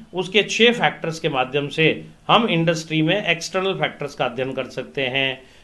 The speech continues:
Political, अ, pest में पी political है, ई इन्वायर-, economic है, एस जो है वो सोशो कल्चरल है,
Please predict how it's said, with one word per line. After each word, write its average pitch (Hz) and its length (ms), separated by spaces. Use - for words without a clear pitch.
Political, 160 480
अ, 165 80
pest 160 400
में 170 360
पी 175 420
political 156 480
है, 165 340
ई 160 100
इन्वायर-, 151 640
economic 156 540
है, 160 320
एस 175 320
जो 160 200
है 156 240
वो 147 440
सोशो 160 500
कल्चरल 160 400
है, 156 400